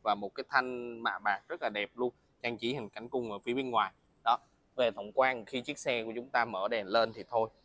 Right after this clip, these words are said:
thật sự nó phải nói là quá là quyến rũ luôn, nhìn nó rất là đẹp luôn nha quý chị nha. Đó,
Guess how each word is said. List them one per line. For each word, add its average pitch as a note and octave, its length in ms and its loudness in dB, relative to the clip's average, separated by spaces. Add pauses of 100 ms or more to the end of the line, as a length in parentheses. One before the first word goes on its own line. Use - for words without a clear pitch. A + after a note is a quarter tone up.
(140)
thật A#2 140 2
sự G2+ 340 -4
nó A#2+ 80 0
phải A2 140 -6
nói G2 260 0
là A2 180 -4 (500)
quá D#3 200 8
là G#3 80 4
quyến C3+ 220 0
rũ D3 240 4
luôn, C#3+ 180 6 (200)
nhìn A2+ 180 -2
nó A2+ 100 4
rất D#3+ 160 6
là C3+ 60 6
đẹp A2 240 6
luôn A#2 100 -6
nha A#2+ 100 2
quý B2+ 180 -4
chị A#2 120 -2
nha. A#2+ 240 2 (400)
Đó, G#2 140 2